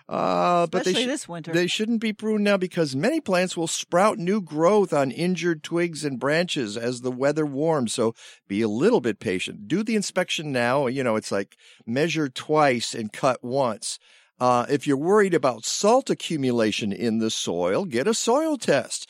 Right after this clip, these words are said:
Speaker 1: You can treat areas that are regularly exposed to de-icing salts with gypsum before winter. And if you have any questions,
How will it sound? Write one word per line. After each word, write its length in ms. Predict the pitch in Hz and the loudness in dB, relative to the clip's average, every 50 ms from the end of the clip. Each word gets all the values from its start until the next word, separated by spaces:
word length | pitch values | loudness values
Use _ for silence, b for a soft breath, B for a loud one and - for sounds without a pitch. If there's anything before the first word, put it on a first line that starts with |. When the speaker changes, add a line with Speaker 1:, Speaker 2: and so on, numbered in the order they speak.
| B B B B | B B B B
Speaker 1:
You 180 | - 147 202 214 | -4 -2 -2 0
can 140 | - 220 208 | 0 0 -2
treat 340 | - - - 175 220 247 | -2 0 0 0 0 0
areas 440 | 233 147 127 113 110 113 127 151 147 | 2 2 2 2 2 2 0 0 0
that 120 | 135 131 123 | 0 0 2
are 140 | 120 113 | 2 0
regularly 960 | 110 104 120 165 208 202 202 202 175 156 147 135 127 123 117 110 107 110 - 117 | 0 2 2 2 2 2 0 0 2 2 2 2 2 0 0 0 0 0 -2 -4
exposed 580 | 113 - - - - 113 123 131 143 139 - | -8 -8 -8 -2 0 2 2 2 0 -2 -4
to 140 | - 123 104 | -6 -6 -6
de-icing 600 | 90 92 107 113 117 127 147 160 - - 151 139 | -4 -2 -2 0 2 2 0 0 -2 -4 -6 -8
salts 440 | 131 - - 113 104 107 110 - - | -6 -4 -2 0 0 0 0 -4 -6
with 160 | 113 107 101 | -6 -6 -6
gypsum 520 | 101 101 131 165 190 - - - 131 120 113 | -4 -2 -2 -2 -2 -2 -2 -2 -2 0 -2
before 540 | 104 120 113 - - - 190 208 220 208 196 | -2 -4 -4 -6 -2 0 2 4 4 4 2
winter. 460 | 135 127 151 196 196 - 113 90 B B B B B B B | 0 0 -2 -2 0 0 -2 -2 B B B B B B B
And 80 | - 135 | -4 -4
if 100 | 147 - | -2 2
you 120 | 208 226 | 2 4
have 200 | 226 285 311 302 | 4 4 4 2
any 160 | 294 269 247 | 2 0 -2
questions, 680 | 214 - - 202 190 190 - - - 196 190 185 175 - | -2 0 2 2 4 4 2 0 0 2 2 2 0 -2